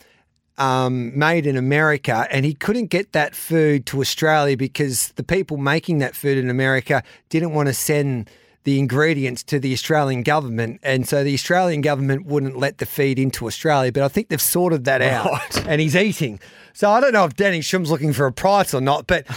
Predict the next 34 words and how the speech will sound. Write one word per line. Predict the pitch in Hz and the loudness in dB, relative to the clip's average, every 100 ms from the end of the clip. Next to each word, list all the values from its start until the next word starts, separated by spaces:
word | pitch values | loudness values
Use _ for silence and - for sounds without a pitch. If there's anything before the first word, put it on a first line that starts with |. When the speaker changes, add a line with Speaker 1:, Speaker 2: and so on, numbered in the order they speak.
| - | -2
Speaker 1:
I | 196 254 | 2 4
think | - 294 - | 2 0 2
he'll | 220 190 | 2 2
probably | - 214 202 156 170 | 2 2 2 2 2
win. | 151 175 160 113 101 - | 4 2 2 0 -8 -8
<laughs> | 135 - - - - _ _ 156 | -8 -8 -16 -20 -20 _ _ 0
I | |
don't | 226 226 | 2 4
know | 214 | 2
if | - | 2
you | 190 | 0
can | 190 160 | -2 0
take | 202 196 - | 0 0 0
two | 208 | 0
dollars | 196 196 175 147 | 2 4 2 0
ten, | - 190 196 196 185 170 160 | 0 2 4 2 0 -4 0
um, | 156 147 139 - _ | 2 2 -2 -10 _
horses | - 214 214 180 127 | 0 2 2 0 0
to | 147 | -2
beat | 113 180 190 | 2 2 4
him. | 190 | 2
I | 175 | 2
think | 190 180 | 0 -2
Chris | - 170 175 | -2 -2 2
Waller's | 175 160 | 2 2
got | 175 | 0
a | 151 | 0
great | 160 165 | 2 0
record | 151 165 175 160 | 2 0 2 0
in | 151 | 0
this | 143 - | 0 0
race. | 156 143 | 0 0
Solcombe, | - 175 175 - 180 165 143 - - - _ _ _ _ _ - | 0 2 2 2 0 0 -6 -16 -20 -20 _ _ _ _ _ 0
Ozapenko, | 175 165 - 180 180 156 175 160 170 | 2 2 2 2 0 2 2 4 2